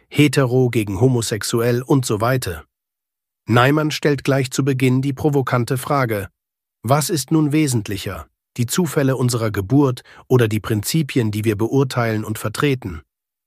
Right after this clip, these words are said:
Traditionell kaprizierte sich die Rechte auf das Erste,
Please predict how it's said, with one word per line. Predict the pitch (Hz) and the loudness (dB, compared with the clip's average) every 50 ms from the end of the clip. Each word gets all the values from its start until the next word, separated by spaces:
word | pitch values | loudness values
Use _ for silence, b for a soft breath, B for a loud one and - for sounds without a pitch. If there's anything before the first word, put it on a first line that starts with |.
| _ _ _ _ _ _ _ | _ _ _ _ _ _ _
Traditionell | - - 135 131 131 123 113 - - 123 113 123 131 135 135 | -2 0 2 2 2 0 -2 -2 -2 0 0 2 0 0 -2
kaprizierte | 131 - 131 123 - 117 107 - - - 147 135 - 127 | 0 -2 -2 -2 -2 -4 -6 -4 -2 -2 -2 0 -2 -4
sich | 117 120 110 | -4 -4 -4
die | - - 117 | -4 -4 -2
Rechte | 107 127 139 127 - - 123 | -2 -2 -2 -2 -4 -6 -6
auf | 104 113 | -6 -4
das | - 120 117 - | -4 -4 -4 -2
Erste, | - - 151 143 127 - - 120 113 104 | 0 0 0 0 -2 -2 -2 -4 -4 -4